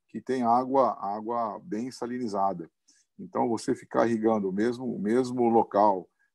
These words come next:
durante alguns anos, né, sem, é, é, e se tiver pouca chuva, você concentra ainda mais esses sais, então acho que pode ter um pouco de dificuldade na produção.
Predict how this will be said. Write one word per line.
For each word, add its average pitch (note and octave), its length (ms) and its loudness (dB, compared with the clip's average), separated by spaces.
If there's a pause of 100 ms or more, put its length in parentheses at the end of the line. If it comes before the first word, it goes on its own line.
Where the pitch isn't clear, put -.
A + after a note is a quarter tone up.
durante G2+ 340 -6
alguns G#2+ 320 -4
anos, G#2 380 -2
né, G#2+ 220 -4
sem, G#2 360 -6 (440)
é, F2+ 80 -4
é, F2 460 -2
e F#2+ 40 -2
se - 160 -18
tiver G#2 200 4
pouca G#2+ 360 4
chuva, A#2+ 500 4 (520)
você F#2 300 0
concentra A2+ 560 4
ainda A#2 200 4
mais A2+ 280 4
esses - 220 -8
sais, G2+ 420 0
então A2+ 240 -8
acho A2+ 100 -8
que - 60 -20 (120)
pode G#2 200 -4
ter A2+ 80 -6
um G#2 40 -4
pouco G2+ 200 -10
de - 20 -20
dificuldade G2 640 -4 (420)
na G2+ 220 0
produção. G#2 680 0